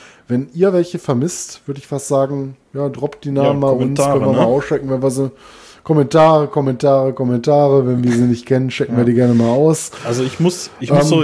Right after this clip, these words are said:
Speaker 2: im, im Nachhinein muss ich sagen, also, ähm,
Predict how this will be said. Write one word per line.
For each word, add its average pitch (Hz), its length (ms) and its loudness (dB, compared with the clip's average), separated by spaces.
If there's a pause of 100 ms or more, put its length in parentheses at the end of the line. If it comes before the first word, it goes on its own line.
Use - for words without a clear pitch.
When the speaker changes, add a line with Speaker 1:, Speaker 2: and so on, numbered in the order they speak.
(200)
Speaker 2:
im, 135 180 -6
im 135 140 -4
Nachhinein 160 400 -4
muss 151 100 -6
ich 143 140 -6
sagen, 139 260 -2
also, 135 500 0
ähm, 127 300 0